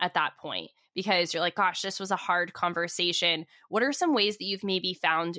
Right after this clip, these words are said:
your business friends to support you in that way,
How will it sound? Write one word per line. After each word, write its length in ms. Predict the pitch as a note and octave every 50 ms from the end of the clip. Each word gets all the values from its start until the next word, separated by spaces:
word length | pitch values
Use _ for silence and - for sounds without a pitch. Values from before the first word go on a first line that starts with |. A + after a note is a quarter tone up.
| - -
your 460 | F#3 F#3 F3+ F3+ E3+ E3 D#3+ D#3 - - -
business 380 | - E3+ E3 - A3 A#3+ A#3+
friends 520 | - - C4 B3+ B3+ C4 C#4 D4 D4 - -
to 120 | - A#3 A3+
support 400 | - B3+ A#3 - B3+ A#3+ A3+ -
you 140 | B3 B3+
in 100 | B3+ B3+
that 220 | B3+ B3+ B3+ B3+ B3+
way, 420 | C4 B3+ C4 C4 B3+ B3+ C4 C4